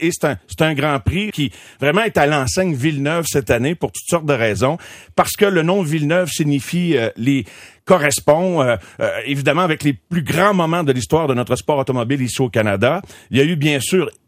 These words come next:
on pourrait pointer vers quelques dates. On aime bien penser que la victoire de Gilles en soixante-dix-huit est, est la victoire qui a ouvert les portes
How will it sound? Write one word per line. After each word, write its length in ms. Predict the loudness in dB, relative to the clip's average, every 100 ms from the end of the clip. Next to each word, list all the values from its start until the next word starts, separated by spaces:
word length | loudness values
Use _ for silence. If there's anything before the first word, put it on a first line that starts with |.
| _
on 120 | -2
pourrait 240 | -2 0 0
pointer 380 | 2 0 2 2
vers 220 | 2 2
quelques 360 | 0 0 2
dates. 340 | 2 2 0 -2
On 120 | 0 0
aime 140 | 2
bien 160 | 0 0
penser 380 | 0 0 -2
que 80 | 0
la 60 | -2
victoire 340 | -2 -2 -2
de 140 | 2 0
Gilles 240 | 0 -2
en 80 | -2
soixante-dix-huit 720 | -4 -2 -2 -2 -4 -4 0
est, 100 | 0
est 220 | 2 0 2
la 180 | 0
victoire 460 | 0 -4 0 0 0
qui 160 | 2 2
a 80 |
ouvert 300 | 2 2 2
les 140 | 2 0
portes 300 | 0 0